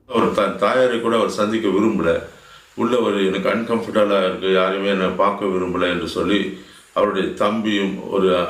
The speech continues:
அவருடைய அந்த, அவருடைய அட்வொகேட் லாயரும்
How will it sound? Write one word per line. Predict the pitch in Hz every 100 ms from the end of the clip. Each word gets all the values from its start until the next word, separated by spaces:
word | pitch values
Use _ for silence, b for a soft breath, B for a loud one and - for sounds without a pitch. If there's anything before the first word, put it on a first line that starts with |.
| 95
அவருடைய | 95 92 92 90 82 73 - b b _
அந்த, | - 82 82 80 76 - - - - - - - - - -
அவருடைய | 95 95 92 80 - 92 98
அட்வொகேட் | 101 98 104 101 92 90
லாயரும் | 98 107 107 104 -